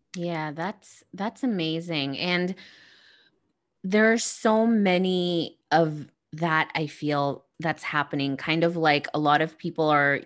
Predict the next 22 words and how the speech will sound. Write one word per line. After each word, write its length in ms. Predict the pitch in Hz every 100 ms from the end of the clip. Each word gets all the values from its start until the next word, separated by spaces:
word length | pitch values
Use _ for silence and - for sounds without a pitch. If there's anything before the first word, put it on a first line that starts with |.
| _ _ _
you 220 | - 165
know, 220 | 147 139
using 460 | 147 151 156 160 151
the 80 | 143
term 340 | - 147 143
chakras 760 | 143 208 214 - 170 156 151 160
very 540 | 151 147 147 143 143 - - _ _
loosely, 800 | 147 160 151 - 147 147 135 131
or, 180 | 135 139
like, 420 | 139 139 135 - _ - _ _ 185
you 160 | 175
know, 400 | 160 135 139 139 -
um, 440 | 143 139 139 135
speaking 640 | 143 - - 180 185 160
about, 640 | 151 147 147 139 139 135 -
um, 420 | 147 135 135 131 123
Hindu 760 | 143 170 160 160 156 151 151
gods 680 | 151 143 143 147 143 139 151
and 380 | 151 135 131 127
goddesses, 640 | 139 127 139 156 - 139
it 100 | 151
really 540 | 156 165 208 226 190